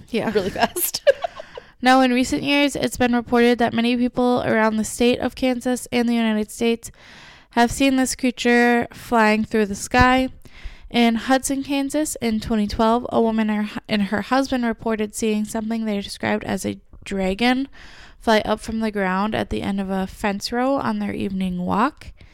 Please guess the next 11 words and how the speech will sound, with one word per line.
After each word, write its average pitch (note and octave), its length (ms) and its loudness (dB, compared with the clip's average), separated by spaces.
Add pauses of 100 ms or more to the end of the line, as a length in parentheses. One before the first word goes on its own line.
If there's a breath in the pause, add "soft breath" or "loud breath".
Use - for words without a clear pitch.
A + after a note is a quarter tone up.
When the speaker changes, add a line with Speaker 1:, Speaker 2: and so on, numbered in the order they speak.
(640 soft breath)
Speaker 1:
In A3+ 280 2
nineteen A#3+ 320 0
ninety-four, B3 580 4
a - 160 0
group G#3+ 260 0
of G#3 140 -4
boys A3 320 4
were A#3 60 0
playing G#3+ 320 0
outside G#3 640 -2
in G3+ 340 0